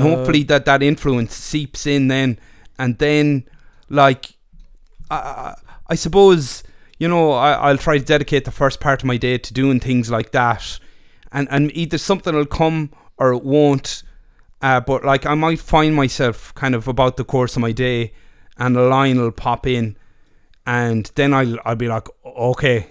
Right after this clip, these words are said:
Speaker 2: I got something there." And then the next day, I'll either go home and write it down or, or, you know, if I pull over, write it into my phone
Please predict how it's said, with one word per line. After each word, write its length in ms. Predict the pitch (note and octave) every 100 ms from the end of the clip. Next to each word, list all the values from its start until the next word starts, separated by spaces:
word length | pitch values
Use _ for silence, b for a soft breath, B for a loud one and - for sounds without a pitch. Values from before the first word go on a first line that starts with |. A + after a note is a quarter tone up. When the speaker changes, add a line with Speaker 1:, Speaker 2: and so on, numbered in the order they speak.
| - _ _ _ _ _ _
Speaker 2:
I 80 | A#2
got 220 | A#2+ B2
something 280 | C#3+ A#2+ A#2
there." 240 | B2+ B2+
And 80 | A#2
then 100 | B2+
the 80 | C3
next 340 | C3 C3 -
day, 340 | - C3 B2 A2
I'll 160 | - C#3
either 180 | C#3 C3
go 160 | D3
home 260 | C#3+ D3 C3 b b b
and 160 | C3 C#3+
write 220 | C#3 C3+
it 80 | B2
down 280 | C3+ C3 B2
or, 140 | A#2+
or, 260 | A#2 B2 A2+
you 120 | C3
know, 60 |
if 120 | B2+ C3+
I 60 |
pull 220 | A#2+ D3+ C#3
over, 240 | B2+ A#2
write 240 | A2+ C#3 B2+
it 80 |
into 220 | C3 B2+ A#2
my 120 | A2+
phone 380 | - C3+ B2